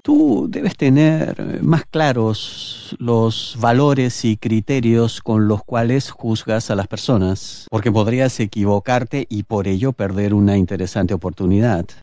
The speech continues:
No podemos ser tan tajantes, no podemos ser tan drásticos en algunas situaciones. Porque si la conducta de la persona que te interesa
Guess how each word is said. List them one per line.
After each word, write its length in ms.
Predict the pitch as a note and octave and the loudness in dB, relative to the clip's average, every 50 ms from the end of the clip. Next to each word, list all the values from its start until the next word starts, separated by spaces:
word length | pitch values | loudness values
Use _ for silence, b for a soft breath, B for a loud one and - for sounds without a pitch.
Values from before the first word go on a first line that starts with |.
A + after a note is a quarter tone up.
| - - | -2 0
No 120 | A#2 B2+ | 2 2
podemos 380 | A#2+ C3+ C#3+ C#3 C3 - - - | 4 4 4 4 4 4 2 0
ser 260 | - B2 A#2 A#2 A2 | -2 -2 -2 -2 -2
tan 240 | - A2 G#2+ G#2 G2 | -2 0 0 2 2
tajantes, 720 | - G2+ - - A#2+ A2+ G#2+ G2 F#2 - G2 F2+ - - | 0 -4 -4 -2 0 2 2 2 0 0 -4 -6 -2 0
no 180 | G2 F#2+ A#2 A#2+ | 2 2 4 2
podemos 420 | B2+ A#2+ A#2+ B2 A#2+ A#2 A2+ G#2+ | 2 2 2 4 4 4 2 2
ser 560 | - - B2 A#2 G#2+ F#2+ E2+ F2 E2+ G2 - - - _ _ - | 0 -2 -2 0 0 0 -2 -4 -8 -12 -16 -18 -20 _ _ -4
tan 400 | - C#3 C3 A#2+ A#2 A2 G2+ F#2+ | 0 0 2 2 2 2 2 2
drásticos 1000 | F2+ G#2+ A2 A#2+ A#2+ G#2+ - - - - A2 G2+ - A2+ A2 A2 - - - - _ | 2 0 0 0 0 -2 -6 -12 -10 -8 -8 -6 -2 -2 -2 -2 -2 -6 -10 -12 _
en 220 | - G#2+ G2 G2 F#2+ | -6 -2 0 0 0
algunas 360 | F#2+ F2 G2 G#2 G#2 G2+ F#2 | 0 0 2 2 2 0 0
situaciones. 1000 | - F#2 - G2 F2+ - - A#2 G#2+ F#2+ F2 E2 E2+ - - - - - - - - _ _ _ | -4 -8 -8 -8 -8 -4 -2 0 0 0 0 -2 -4 -8 -12 -14 -16 -16 -18 -20 -20 _ _ _
Porque 380 | - C3 B2 - - C3+ B2+ A#2+ | 0 0 0 0 0 0 0 0
si 300 | - - - C3 B2 A#2+ | 0 0 0 2 2 2
la 180 | A#2+ B2 A#2+ | 2 2 0
conducta 520 | A#2+ - B2+ A#2+ A#2 C#3 C#3+ - - D#3 D3 | 0 2 2 4 4 4 2 0 -2 0 0
de 100 | C#3+ C#3 | 2 2
la 100 | C3+ C3+ | 2 0
persona 420 | - C3+ A#2 - - C#3 C3+ C3+ | 0 -2 -4 0 2 4 4 4
que 120 | B2 B2 A2 | 2 2 0
te 80 | - | 2
interesa 560 | B2 A2+ - B2 A2+ A2+ G2 - - G#2+ F#2+ | 0 2 2 2 0 0 -2 -2 -2 -4 -4